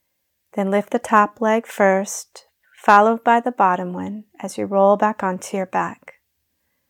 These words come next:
Bring your knees into your chest for a few breaths, rocking a little side to side. Feel free to take this time to relax for a few minutes in Shavasana,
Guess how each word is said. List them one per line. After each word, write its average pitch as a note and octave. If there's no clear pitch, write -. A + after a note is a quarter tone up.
Bring G#3
your G3+
knees G3+
into A#3+
your C4+
chest G3+
for F#3+
a F3+
few G#3+
breaths, G3
rocking A3
a A3+
little G3+
side F#3
to G3+
side. G3
Feel A#3
free A#3+
to C#4+
take B3
this C4
time G#3
to -
relax G3
for A3
a A3+
few B3
minutes F#3+
in G#3+
Shavasana, G3